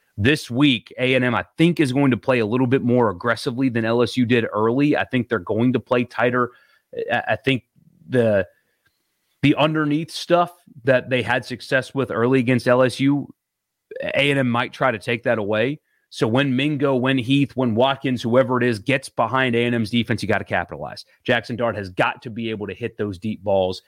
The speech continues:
They can be demoralizing in any game, but they can especially be demoralizing in this game. And I think A and M's going to give them more opportunities to do that because I think they're gonna be more, uh, aggressive defensively and kinda dare him to do that. We'll see,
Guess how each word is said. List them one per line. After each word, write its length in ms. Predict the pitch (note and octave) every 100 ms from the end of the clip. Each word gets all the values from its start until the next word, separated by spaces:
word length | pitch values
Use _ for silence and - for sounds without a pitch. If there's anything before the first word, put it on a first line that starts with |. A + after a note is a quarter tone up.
| _
They 120 | A#2+
can 160 | B2 B2
be 140 | A2+
demoralizing 800 | G2 G2 A2+ E3 D#3+ D#3 D#3+ C#3+
in 80 | A#2
any 180 | B2+ C#3+
game, 260 | A2 G2+ G#2
but 120 | A2+
they 80 | G#2+
can 180 | A2+
especially 720 | G#2 G2 - F#3 G3 D3 A#2 G#2
be 180 | G#2+
demoralizing 680 | F#2+ A2 A2 A2 G#2+ A2 G#2
in 140 | G2 G#2+
this 180 | D#3 -
game. 380 | A2+ G#2+ G2+ F#2 _ _ _
And 140 | A#2+
I 60 | G2+
think 280 | - E3+ E3
A 140 | C#3+
and 120 | C3 B2
M's 180 | A#2+
going 200 | G2+ A2+
to 100 | G2+ F2+ -
give 320 | C#3+ C#3 A#2
them 200 | C3 A#2
more 340 | G#2+ B2 -
opportunities 800 | A2 A#2 F#2+ - C3 A#2 A2 -
to 100 | G2+
do 300 | E2+ E3+ F3
that 320 | B2 G#2+ G#2 - _ _
because 280 | A#2 B2 G2+
I 40 |
think 160 | F#2 B2+
they're 120 | A#2+
gonna 120 | A#2
be 140 | G2+ G2+
more, 460 | G2 A2+ A2 G#2 - _ _
uh, 140 | G2+ -
aggressive 680 | G#2+ G#2 A#2 - A#2 F#2 F#2+
defensively 720 | G2 A#2 A2+ - F#2 G2 G2
and 120 | G2
kinda 220 | G#2+ F#2+
dare 320 | F2+ G2+ A2
him 280 | F#2 G#2 F#2+
to 120 | F#2
do 200 | E2+ A#2
that. 200 | F#2 D#2
We'll 140 | - F#2+
see, 300 | - G2